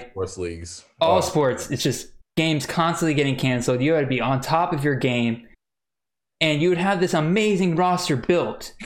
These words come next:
Speaker 2: And
Speaker 1: <laughs>
Speaker 2: especially it's awful in the beginning, in the first couple, in the first couple weeks when only, like, two or three conferences were playing. You'd have this incredible roster built up, ready to go. And you just saw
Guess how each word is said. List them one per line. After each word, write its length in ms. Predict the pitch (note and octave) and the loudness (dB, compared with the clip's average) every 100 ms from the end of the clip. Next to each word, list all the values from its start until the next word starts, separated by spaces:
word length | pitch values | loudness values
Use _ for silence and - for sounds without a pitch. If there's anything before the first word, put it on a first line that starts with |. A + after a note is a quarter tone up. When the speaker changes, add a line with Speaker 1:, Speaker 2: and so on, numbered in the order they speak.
| - | 0
Speaker 2:
And 120 | C#3 | 0
Speaker 1:
<laughs> 0 | |
Speaker 2:
especially 360 | B2 G#3 G3+ D#3 | 2 2 2 2
it's 120 | - D#3 | 2 0
awful 400 | E3+ F3 C#3 A#2+ | 2 2 0 2
in 80 | |
the 60 | A#2 | 0
beginning, 440 | B2 D#3 D3+ C#3 C3 | 0 0 2 0 0
in 160 | C#3+ | 0
the 120 | C3+ - - - | 0 -2 -12 -2
first 200 | F#3+ F#3+ | -2 0
couple, 240 | C#3+ C#3 A#2+ - - _ _ - | 0 0 -4 -10 -20 _ _ -2
in 80 | |
the 60 | C#3+ | 0
first 300 | C#3 F3 E3+ | 2 0 2
couple 580 | D#3 C#3 C3 A#2 A2 - _ _ | -2 0 0 0 -2 -10 _ _
weeks 340 | C#3 C3+ A#2+ C#3+ | -2 0 0 0
when 140 | C3+ | 0
only, 180 | C#3+ C#3+ | 2 0
like, 200 | C3 B2 | 0 0
two 120 | F3 D#3+ | 0 0
or 80 | |
three 160 | C3+ C#3 | 2 0
conferences 600 | C#3 C#3+ C3 C3 C3 A2+ | 2 0 0 -2 -2 -2
were 80 | A2 | -4
playing. 500 | - D3 C3 A2+ G#2+ - - _ _ - - | -2 0 0 -2 -4 -12 -20 _ _ -20 -4
You'd 160 | D3 C#3 | 0 2
have 160 | C3+ B2+ | 2 0
this 200 | A#2 - | -4 -2
incredible 600 | D#3 C3 - G3+ E3+ D3 | -2 -2 0 0 2 2
roster 420 | C3+ C3 C3 C3 | 2 2 0 -2
built 360 | A2 E3 D#3 D3 | 0 2 2 2
up, 200 | B2 C#3+ | 0 2
ready 200 | E3+ D3 | 0 0
to 80 | B2+ | 0
go. 400 | B2+ A#2 A2+ - - - - _ - | 2 2 0 -6 -16 -18 -20 _ -4
And 240 | C#3 B2+ C#3+ | 0 2 2
you 80 | D#3+ | 0
just 220 | C3 - | -2 0
saw 400 | C#3+ A#2+ G#2+ | 2 2 0